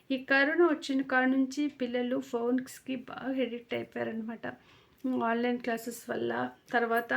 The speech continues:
వాళ్ళు ఇచ్చే హోంవర్క్, ఆ విధంగా పిల్లలు ఫోన్కి ఎక్కువ అడిక్ట్ అయిపోయారు. ప్రతి పిల్లలకి ఫోన్, ఒక ప్రత్యేకమైన ఫోన్ ఈరోజు ఉంది. కాబట్టి పిల్లలు ఆ ఫోన్స్‌లో ఏం చూస్తున్నారు, ఎంతసేపు చూస్తున్నారు, ప్రతిదీ కూడా మనం అబ్జర్వ్ చేసుకోవాలి.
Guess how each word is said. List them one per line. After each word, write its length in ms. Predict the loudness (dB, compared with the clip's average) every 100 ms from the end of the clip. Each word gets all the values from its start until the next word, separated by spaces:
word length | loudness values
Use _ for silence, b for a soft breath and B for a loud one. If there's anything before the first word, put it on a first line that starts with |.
| -2 B B B
వాళ్ళు 220 | 2 2
ఇచ్చే 180 | 2 2
హోంవర్క్, 580 | 4 6 6 4 -2 -2
ఆ 160 | 2
విధంగా 440 | 2 4 6 8 8
పిల్లలు 420 | 8 4 4 4
ఫోన్కి 440 | -2 0 4 4 4
ఎక్కువ 340 | 0 2 4
అడిక్ట్ 240 | 4 4 2
అయిపోయారు. 400 | 2 2 0 0
ప్రతి 400 | 0 -4 -2 -2 -4
పిల్లలకి 560 | -8 -4 0 -2 -2 -10
ఫోన్, 340 | -4 2 2 2
ఒక 140 | -2
ప్రత్యేకమైన 800 | -2 -2 -2 -4 -4 2 4 4
ఫోన్ 340 | 0 -2 2 2
ఈరోజు 340 | 2 -2 -4
ఉంది. 220 | -6 -6 -6 -10 b b b b 6
కాబట్టి 520 | 8 8 4 -2 -6 -6 B _ _ _
పిల్లలు 280 | 2 4 4
ఆ 80 | 2
ఫోన్స్‌లో 500 | 2 2 4 2 2
ఏం 160 | 2 0
చూస్తున్నారు, 680 | -4 -10 -10 -8 -8 -10 -16 _ -6
ఎంతసేపు 540 | -4 -2 -2 -2 -2
చూస్తున్నారు, 600 | -2 -4 -2 -2 0 -2 -4
ప్రతిదీ 420 | -6 -4 -2 -2
కూడా 180 | 0 -2
మనం 180 | -2 -6
అబ్జర్వ్ 320 | -8 -12 -10
చేసుకోవాలి. 520 | -10 -10 -8 -8 -8